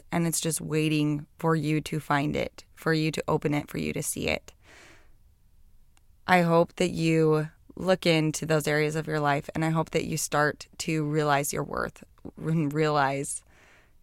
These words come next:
your significance, and quit questioning it. You have so much good to do. Stop waiting for other people to give you the thing that you want so you think you can go and do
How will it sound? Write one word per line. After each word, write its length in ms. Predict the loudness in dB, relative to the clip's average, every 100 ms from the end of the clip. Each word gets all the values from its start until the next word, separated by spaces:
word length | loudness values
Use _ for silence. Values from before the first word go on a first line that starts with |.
| -4
your 260 | 4 6 6
significance, 840 | 4 4 0 0 -4 -2 -4 -4
and 180 | -4 -4
quit 220 | -2 -4
questioning 560 | -2 -4 -4 -4 -4 -6
it. 300 | -8 -10 -18 -20 -20 _ _ -20 _ -20 _ _ _ _ -6
You 200 | 0 4
have 440 | 8 8 6 2 -8
so 380 | -8 -2 2 4
much 220 | 2 0
good 220 | -4 -4
to 100 | -4
do. 320 | -2 -2 -2 -8 _ _ -20 -20 -20 -20 -20 -20 -20 -20 -20 -20 -20 _
Stop 380 | -6 4 6 6
waiting 360 | 2 4 2 2
for 120 | 4
other 260 | 4 2
people 320 | 0 -4 -4 -4
to 120 | -6
give 260 | -4 -2
you 140 | 0 -2
the 120 | -4
thing 480 | -2 0 0 0 -4 -12 -20 -2
that 120 | 0
you 220 | 2 0
want 500 | 0 2 2 2 -4 -20 -6
so 140 | 0
you 180 | 2 2
think 240 | -2 -2
you 80 | -2
can 180 | -2 0
go 160 | 2 2
and 160 | 2
do 300 | 0 -2 -4